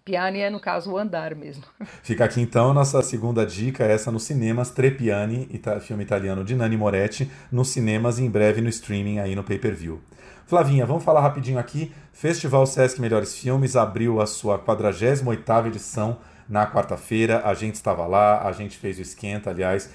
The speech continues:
Speaker 2: agradecemos muito ao pessoal do Cine Sesc, Simone, Gilson, João, Grazi, Gabi, todo mundo que nos acolhe lá todo ano, né? Foi uma festa linda, foi uma festa meio, é, de saudade de todo mundo se reencontrar, né? Tá ali numa, numa cerimônia ao vivo, numa sala lotada,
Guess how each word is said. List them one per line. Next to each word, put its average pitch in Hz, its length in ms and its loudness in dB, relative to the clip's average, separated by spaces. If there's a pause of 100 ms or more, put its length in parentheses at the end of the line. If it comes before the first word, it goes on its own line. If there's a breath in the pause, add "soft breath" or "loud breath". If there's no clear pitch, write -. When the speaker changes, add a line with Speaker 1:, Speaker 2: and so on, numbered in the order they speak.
(180 loud breath)
Speaker 2:
agradecemos 92 580 -4
muito 110 240 -2
ao 101 60 -2
pessoal 98 320 -4
do - 60 -12
Cine 90 160 -10
Sesc, 101 520 0
Simone, 95 600 -6
Gilson, 95 580 -6 (260 loud breath)
João, 95 540 -2
Grazi, 95 640 2
Gabi, 95 420 -6
todo 98 240 -6
mundo 92 260 -6
que 95 220 -10 (260 loud breath)
nos 95 220 -4
acolhe 98 480 2
lá 98 160 2
todo 92 300 -4
ano, 98 260 -4
né? 95 200 -4 (200 loud breath)
Foi 127 220 4
uma 127 120 4
festa 123 360 2
linda, 113 240 -2
foi 120 160 -2
uma 120 160 0
festa 117 340 -2
meio, 110 340 0 (220 loud breath)
é, 98 160 2
de 101 100 -8
saudade 113 600 2
de 107 60 -10
todo 107 200 -4
mundo 110 160 -6
se 110 120 -10
reencontrar, 104 680 -2
né? 101 160 -6
Tá 104 260 0
ali 98 200 -4
numa, 98 320 -6 (240 loud breath)
numa 95 180 -6
cerimônia 104 560 -2
ao 87 80 -2
vivo, 107 420 0
numa 101 220 -2
sala 104 240 2
lotada, 104 720 2